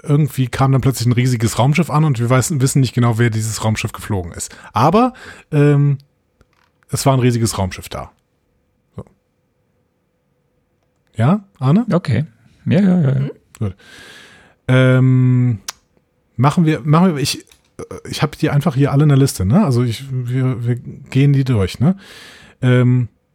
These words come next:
Speaker 1: Hawkeye sitzt wahrscheinlich wieder bei seiner Frau und seinen Kindern in diesem komischen, äh, auf dieser komischen Farm und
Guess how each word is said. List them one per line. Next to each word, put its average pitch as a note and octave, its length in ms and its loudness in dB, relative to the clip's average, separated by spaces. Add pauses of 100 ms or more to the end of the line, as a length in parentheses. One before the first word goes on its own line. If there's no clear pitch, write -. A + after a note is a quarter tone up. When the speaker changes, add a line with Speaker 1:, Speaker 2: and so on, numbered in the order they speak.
(280)
Speaker 1:
Hawkeye D#3+ 500 2
sitzt D3+ 260 -4
wahrscheinlich D3 400 2
wieder C#3+ 160 4
bei C3 140 2
seiner B2 220 2
Frau C#3+ 220 0
und D3 100 0
seinen B2+ 200 2
Kindern D3 300 2
in B2+ 100 0
diesem A#2+ 200 -2
komischen, C3 560 2
äh, B2 440 -4
auf A2+ 120 -8
dieser A#2+ 180 -2
komischen A#2+ 320 0
Farm G#2+ 420 0
und F#2+ 200 -8